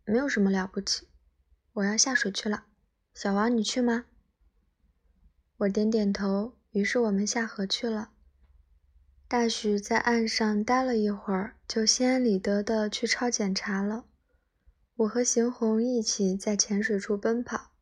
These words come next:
又到深水处去掏老乡下的鱼篓。看看他们捉了几条鱼，不过我们没拿他们的。我有点儿迷上邢红了，她显得矫健又玲珑，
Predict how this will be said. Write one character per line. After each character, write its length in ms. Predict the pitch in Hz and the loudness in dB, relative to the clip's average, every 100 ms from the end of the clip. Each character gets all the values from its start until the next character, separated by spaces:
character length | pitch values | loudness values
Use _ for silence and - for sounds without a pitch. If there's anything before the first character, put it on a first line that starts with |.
| _ _ _ | _ _ _
又 180 | - 202 | -2 0
到 160 | 202 202 | 0 0
深 240 | 233 240 | 2 0
水 240 | - 202 | 0 -2
处 340 | 208 - 214 208 | -2 -2 0 0
去 160 | - | -4
掏 220 | 208 226 226 | -6 -2 -2
老 200 | 202 208 | -2 -2
乡 380 | - 226 226 | 0 2 0
下 180 | 233 240 | -2 -2
的 140 | 220 190 | 0 0
鱼 180 | 185 | 2
篓。 240 | 208 220 - _ _ _ _ _ _ _ _ _ _ _ - | 0 -2 -6 _ _ _ _ _ _ _ _ _ _ _ -10
看 240 | - 226 | -2 0
看 240 | 226 202 | 2 0
他 140 | 202 220 | 0 0
们 120 | 220 | 0
捉 160 | 202 240 | 2 0
了 140 | 233 | 0
几 160 | 202 190 | -2 -4
条 300 | - 196 214 | -4 -2 0
鱼， 340 | 202 190 226 _ _ _ _ _ | 0 -2 -4 _ _ _ _ _
不 140 | 233 | -2
过 240 | 240 269 233 | 2 2 4
我 40 | |
们 200 | 190 202 | 2 2
没 140 | 202 214 | 2 2
拿 240 | 196 208 | 2 0
他 160 | - 226 | -2 0
们 200 | 202 196 | 0 0
的。 140 | 254 - _ _ _ _ _ _ _ - _ _ _ _ _ _ _ | -4 -12 _ _ _ _ _ _ _ -20 _ _ _ _ _ _ _
我 160 | 220 | 2
有 160 | 208 220 | 4 2
点 160 | 226 214 | 2 2
儿 100 | 208 | 4
迷 240 | 196 208 | 4 2
上 220 | - 269 | 2 -2
邢 240 | 262 196 196 | 0 0 0
红 280 | 202 185 | -2 -2
了， 200 | 190 196 - _ _ | -2 -4 -8 _ _
她 160 | - 262 | -8 -4
显 280 | - 202 202 | 0 2 2
得 100 | 240 | 2
矫 220 | 214 185 | 0 -2
健 360 | - 247 233 - | -2 0 0 0
又 120 | 214 | 0
玲 280 | 202 190 196 | 2 2 0
珑， 240 | 196 208 | 0 -4